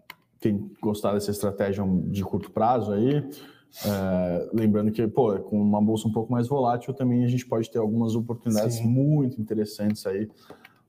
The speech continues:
Speaker 1: Ah, e o Henrique é super competente aí pra ajudar vocês nessas operações, ok?
Speaker 2: Boa. Felipe, sempre um prazer tê-lo aqui, né?
Speaker 1: Todo meu.
Speaker 2: O pessoal fica, fica
Speaker 1: Eu
Speaker 2: mais
Speaker 1: gosto. Não quer
Speaker 2: o
Speaker 1: dizer
Speaker 2: pessoal
Speaker 1: que eles
Speaker 2: fica
Speaker 1: gostam
Speaker 2: mais,
Speaker 1: que eu tô
Speaker 2: é,
Speaker 1: aqui, entendeu?
Speaker 2: o pessoal fica mais,
Speaker 1: O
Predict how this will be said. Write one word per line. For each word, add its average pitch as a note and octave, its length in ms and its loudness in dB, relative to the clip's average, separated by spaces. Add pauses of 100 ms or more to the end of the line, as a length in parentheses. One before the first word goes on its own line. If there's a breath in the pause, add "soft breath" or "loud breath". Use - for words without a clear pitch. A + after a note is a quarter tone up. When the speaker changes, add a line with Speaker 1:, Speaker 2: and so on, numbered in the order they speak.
Speaker 1:
Ah, F2+ 440 -2
e G#2 100 2
o G#2 80 2
Henrique G#2+ 260 0
é A2+ 40 -6
super - 260 -8
competente G#2+ 580 -2
aí G#2 80 0
pra G#2 160 -4
ajudar G#2 240 0
vocês - 800 -4 (460)
nessas G#2+ 400 0
operações, A2 680 0
ok? C3+ 380 0 (160)
Speaker 2:
Boa. C3 380 0 (600 loud breath)
Felipe, E3+ 720 2 (120)
sempre G3 240 2
um F#3+ 100 4
prazer E3+ 500 4
tê-lo D#3+ 180 4
aqui, F#3 340 4
né? E3+ 260 4
Speaker 1:
Todo E3+ 180 2
meu. G2 160 4
Speaker 2:
O - 40 2
pessoal D#3 360 4
fica, C3+ 540 0 (540 soft breath)
fica D#3+ 200 2
Speaker 1:
Eu G3 60 8
Speaker 2:
mais D3 160 8
Speaker 1:
gosto. C3+ 520 2
Não - 60 -2
quer D3+ 80 0
Speaker 2:
o C#3+ 40 4
Speaker 1:
dizer D#3+ 100 4
Speaker 2:
pessoal E3 80 6
Speaker 1:
que F#3+ 60 8
eles F3+ 100 6
Speaker 2:
fica E3+ 120 8
Speaker 1:
gostam E3+ 180 8
Speaker 2:
mais, F3 120 2
Speaker 1:
que F#3 60 6
eu D#3 100 4
tô B2+ 80 4
Speaker 2:
é, A#2+ 140 4
Speaker 1:
aqui, A#2+ 260 0
entendeu? G#2+ 320 0
Speaker 2:
o G#2+ 40 2
pessoal G2 200 0
fica - 160 -2
mais, C3+ 600 -4
Speaker 1:
O C#3 120 -8